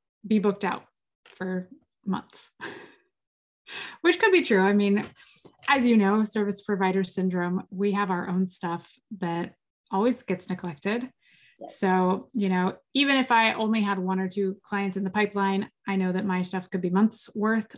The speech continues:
Speaker 1: And so I would just tack that on and be like, "No, I'm not, um, I'm not actually taking clients. Uh, it's a waiting list for a couple months at this point, plus it's X number of dollars," which could be any obscene amount that you feel like saying, or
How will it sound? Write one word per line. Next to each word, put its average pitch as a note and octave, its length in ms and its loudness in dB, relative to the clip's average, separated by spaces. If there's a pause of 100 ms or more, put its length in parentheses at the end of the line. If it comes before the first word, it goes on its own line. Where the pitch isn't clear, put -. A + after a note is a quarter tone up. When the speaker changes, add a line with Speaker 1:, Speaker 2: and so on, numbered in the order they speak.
Speaker 1:
And G3 200 0
so F#3 280 0
I F3+ 140 -2
would F3+ 140 -4
just F#3 180 -8
tack F#3 220 -6
that F#3+ 120 0
on C4 240 6
and A3+ 100 4
be G#3 80 2
like, G#3 200 -2
"No, A#3 300 0
I'm G#3 160 -2
not, F#3+ 300 -2 (560)
um, F3+ 600 0 (560)
I'm F#3+ 100 -2
not F3 140 -2
actually F3+ 320 -6
taking F#3 420 -4
clients. - 840 -8 (240)
Uh, G3 140 -4
it's F#3 140 -8
a F#3+ 40 -6
waiting F#3 220 -6
list G3 260 -8
for - 120 -12
a - 40 -10
couple G3+ 200 -8
months C#4+ 240 2
at C4+ 80 -2
this C4+ 140 -4
point, A#3 440 -4
plus G3 260 -6
it's F#3 180 -8
X F#3+ 200 -10
number F3+ 200 -4
of F3 80 -8
dollars," F3 400 -4 (1000)
which B3 200 0
could A#3 140 2
be G#3 200 4
any G3 240 2
obscene F#3 300 -2
amount F3+ 320 -2
that G#3 120 -6
you F#3 100 -8
feel F3+ 160 -8
like F3 160 -8
saying, F3 360 -10
or A#3 540 2